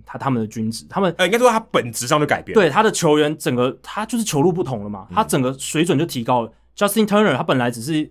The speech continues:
Speaker 1: 他可能水准是 replacement level，就是一个工具人，打击很烂的。但他后来打击机制调整之后，他就变超强的一个打击者，所以他的这个本来的本质就提高，所以他的均值也会提高，
Speaker 2: 所以他的
Speaker 1: 所以他
Speaker 2: regression 还是回到比较高的地方。
Speaker 1: 对。所以你不会说，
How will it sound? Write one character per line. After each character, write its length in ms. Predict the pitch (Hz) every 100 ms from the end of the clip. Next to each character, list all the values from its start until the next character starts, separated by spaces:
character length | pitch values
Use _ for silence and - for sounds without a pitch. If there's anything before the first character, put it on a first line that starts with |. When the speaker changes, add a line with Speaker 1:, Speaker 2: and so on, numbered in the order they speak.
| -
Speaker 1:
他 140 | 180
可 100 | 190
能 100 | 131
水 200 | 120 143
准 140 | 143 120
是 120 | 147
replacement 560 | 120 - 139 135 127
level， 280 | 123 120 107
就 120 | -
是 100 | 131
一 60 | 139
个 180 | 131 120 _ -
工 180 | 147 156
具 200 | 156 117
人， 200 | 98 104
打 160 | 113
击 140 | 107 120
很 180 | 123 104 139
烂 200 | 127 98
的。 60 | - _ _ _
但 120 | - 214
他 140 | 220
后 180 | 190 196
来 200 | 127 135 - _
打 140 | - 120
击 100 | 139
机 120 | 160
制 80 | 147
调 180 | 123
整 120 | 127 110
之 80 | 117
后， 100 | 120
他 80 |
就 80 | 165
变 180 | 180 170
超 240 | - 156
强 160 | 160 127
的 60 | 113
一 80 |
个 240 | 120 117 110 _
打 160 | - 104
击 160 | 104 113
者， 180 | 113 90 _ _
所 120 | -
以 40 | 196
他 100 | 220
的 80 | 185
这 140 | 175
个 180 | 160 135 -
本 160 | 135 113
来 120 | 117
的 80 | 135
本 200 | 123 101
质 120 | 104
就 120 | 120
提 180 | 123 107
高， 300 | 101 104 113 -
所 120 | 180
以 40 |
他 80 | 165
的 60 | 175
均 200 | 170 160
值 140 | 131
也 60 | 110
会 100 | 123
提 160 | - 104
高， 140 | 110
Speaker 2:
所 80 | 113
以 40 |
他 60 | 160
的 60 | 160
Speaker 1:
所 100 | 147
以 60 |
他 80 | 139
Speaker 2:
regression 260 | 151 151 117
还 120 | 113
是 180 | 139 131
回 140 | 120
到 100 | 120
比 80 | 98
较 80 | 104
高 220 | 98 98
的 80 | 92
地 60 |
方。 0 |
Speaker 1:
对。 20 |
所 100 | 220
以 20 | 226
你 80 |
不 80 | 143
会 120 | 202
说， 360 | 202 185 185